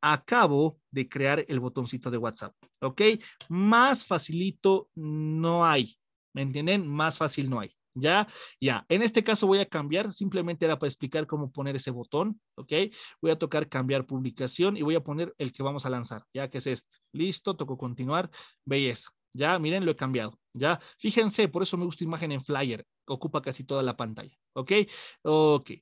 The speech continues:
ya, ya que ahí está el botón de WhatsApp, no toco nada, voy a bajar, listo. Ahora, antes,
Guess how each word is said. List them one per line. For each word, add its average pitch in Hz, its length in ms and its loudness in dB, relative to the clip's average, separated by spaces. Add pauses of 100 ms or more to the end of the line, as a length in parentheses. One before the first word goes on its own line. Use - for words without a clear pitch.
(140)
ya, 143 220 -2
ya 151 140 2
que - 120 -4
ahí 160 60 2
está 151 160 -4
el 139 60 -2
botón 131 260 -4
de 127 80 -4
WhatsApp, 120 320 -4
no 147 100 -4
toco 123 220 -8
nada, 143 240 -2
voy 139 240 -6
a 120 60 -4
bajar, 151 400 -6 (100)
listo. 151 440 -2 (420)
Ahora, 175 560 4 (640)
antes, 160 720 -2